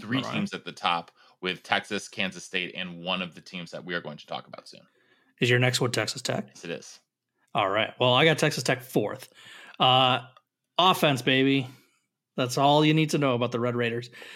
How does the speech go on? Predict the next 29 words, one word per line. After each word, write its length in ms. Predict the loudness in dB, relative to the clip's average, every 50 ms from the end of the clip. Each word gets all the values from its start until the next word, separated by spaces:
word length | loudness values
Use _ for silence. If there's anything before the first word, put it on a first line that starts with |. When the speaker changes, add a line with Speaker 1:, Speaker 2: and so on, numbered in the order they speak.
| -20 -2 2
Speaker 2:
Tyler 240 | 4 4 6 6 4
Show, 420 | 4 6 6 6 6 6 6 4 0 -2 -4
he's 160 | -2 -2 -2
back. 520 | 0 2 2 2 4 2 0 -2 -4 -14 -20 _ _ -20 -20 -20 -20 -20 -20 _ _
Uh, 460 | 0 2 4 4 4 4 2 2 0 0
Duran 540 | 2 2 4 6 6 6 4 4 2 2
Bradley, 680 | 0 -2 0 2 2 2 2 2 2 2 2 0 -2 -6 -10 _ -8
he's 100 | -6 -4
gonna 220 | -4 -4 -4 -6 -8 _ _ _ -2
have 280 | -2 -2 -2 -6 -12 -20 _ -20
a 40 | _
ton 220 | -10 -6 -6 -4
of 140 | -4 -6 -10 _ _ _ _ _ -4
passing 440 | -4 -4 -2 -4 -6 -6 -8 -8 -10
receptions. 600 | -8 -6 -4 -6 -6 -6 -6 -8 -10 -10 -8 -8
The, 180 | -6 -6 -6 -6
the 180 | -8 -8 -8 -10 -8 _
passing 300 | -2 -2 -2 -2 -4 -8
stats 340 | -6 -4 -4 -4 -6 -8 -10
are 40 | -12
just 120 | -12 -10
gonna 120 | -10 -10 -10
be 80 | -10
insane 380 | -10 -10 -8 -6 -6 -6 -6 -8
for 80 | -10 -12
this 160 | -12 -12 -10
team. 200 | -10 -8 -8 -8
It's 80 | -10 -10
gonna 220 | -8 -8 -8 -8